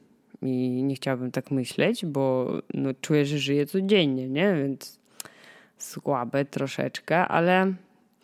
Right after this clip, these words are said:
czuję, że i teraz, w tym momencie wszystko zależy ode mnie.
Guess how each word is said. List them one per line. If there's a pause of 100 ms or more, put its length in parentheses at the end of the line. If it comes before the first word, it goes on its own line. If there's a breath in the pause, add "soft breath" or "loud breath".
(1200 soft breath)
czuję,
że (1300)
i (380)
teraz, (540)
w
tym
momencie
wszystko
zależy
ode
mnie.